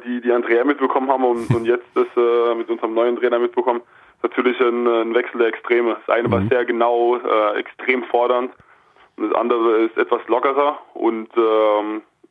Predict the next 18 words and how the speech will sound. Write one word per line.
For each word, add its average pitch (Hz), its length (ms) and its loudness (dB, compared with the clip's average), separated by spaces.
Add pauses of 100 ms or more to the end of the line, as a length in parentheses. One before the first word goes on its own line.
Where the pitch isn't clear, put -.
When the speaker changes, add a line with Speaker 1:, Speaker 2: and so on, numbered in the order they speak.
(120)
Speaker 1:
und, 110 340 -6
äh, 101 500 0
trotzdem, 117 600 -2
äh, 107 260 2
hat 113 160 -2
es 110 120 -4
einen, 107 340 -2
hat 110 180 -2
seinen 107 200 -2
Anspruch. - 520 -4
Das 98 100 -6
ist 107 60 0
einfach 110 160 -2
nur 117 120 2
ein 113 60 -2
ganz 117 180 -2
anderer 113 280 2
Ansatz, 117 380 0